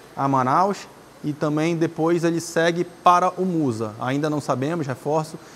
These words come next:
se ele irá por via terrestre, se ele irá em um veículo ou se ele irá diretamente no helicóptero para o Musa. Lá no Musa teremos outras, outras reuniões, outros encontros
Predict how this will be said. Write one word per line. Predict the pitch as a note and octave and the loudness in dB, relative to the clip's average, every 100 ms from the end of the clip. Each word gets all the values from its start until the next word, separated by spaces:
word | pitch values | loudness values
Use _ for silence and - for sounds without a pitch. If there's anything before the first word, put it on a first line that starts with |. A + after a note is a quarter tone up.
| - | -18
se | - D#3+ | -2 0
ele | D3+ | 2
irá | D3+ C#3 B2 A2 - - - - - C3+ - - | 4 6 6 2 -8 -20 -20 -18 -16 -16 -10 -2
por | C3 | 0
via | C#3 | 2
terrestre, | C3 A#2 D#3 G#3 - D3 | 0 2 2 2 0 -4
se | - | -4
ele | C#3 | -2
irá | C#3 C#3 B2+ - - | 2 2 0 -4 -10
em | C3 | -6
um | C3 | -4
veículo | B2+ C3 F#3+ G3 G3+ F#3+ | 0 0 0 -2 -2 0
ou | E3 F#3+ | 0 -2
se | - G3 | -2 -2
ele | G3 | 0
irá | F#3+ F3 F3 - - - | 2 2 0 -8 -20 -4
diretamente | D#3+ G3 F#3+ F#3 E3 E3 - | 2 2 4 0 0 -4 -6
no | E3 E3 | -2 0
helicóptero | F#3 F3 - D3+ - D#3+ D#3 - - - | 0 0 0 -2 -2 -8 -8 -20 -20 0
para | D3+ D3 D3+ - | 4 6 4 0
o | D#3+ | -2
Musa. | D#3 B2+ A2+ G2 F#2+ - - - | 0 2 0 -2 -8 -10 -20 -2
Lá | C#3+ | 0
no | D#3+ | 2
Musa | C3+ D3 D#3+ | 2 2 2
teremos | D#3+ D3+ D3 D3 C#3+ B2 | 2 0 0 -2 -2 0
outras, | C#3 F3 F3+ E3 D3 B2 - - - | 0 2 2 4 4 0 -2 -10 -4
outras | C3+ D3 D3 B2+ | -2 0 0 0
reuniões, | C#3 C3 B2+ G3 F3 | 0 0 0 0 0
outros | D3 E3+ E3 C#3+ | 0 0 0 -2
encontros | C#3 D3 C#3+ C#3 B2+ | -2 -2 -2 -2 -6